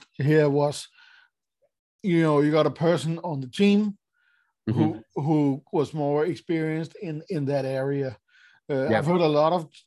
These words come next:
Speaker 1: uh, teams in this space are actually coming together and working for, like, a token, you know, because they, uh, you know, like, you know, in a dao structure or,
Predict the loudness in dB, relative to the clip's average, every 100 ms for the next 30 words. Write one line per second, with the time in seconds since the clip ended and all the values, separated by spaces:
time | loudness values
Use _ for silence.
0 | -6 -2 0 0 -2 -6 -8 -12 -14 -16
1 | _ _ _ -8 -2 0 0 -2 -8 -14
2 | -20 _ -2 0 0 -4 0 2 2 -2
3 | -8 -6 -6 -6 -6 -2 2 2 0 -2
4 | -8 _ _ _ _ _ -4 -2 -2 -4
5 | -4 -2 2 2 0 -2 -10 -8 -4 -4
6 | -4 -6 -6 -8 -10 -6 -2 -2 -2 -4
7 | -6 -8 -12 -6 -4 -4 -6 0 0 2
8 | -2 -4 -10 -8 -6 -6 -8 -10 -6 -6
9 | -4 -2 -2 -2 -4 -4 -4 -2 -4 -6
10 | -4 -4 -6 _ _ _ -8 -6 -4 -4
11 | 0 4 6 4 2 0 0 0 0 2
12 | 0 -2 -2 -2 -6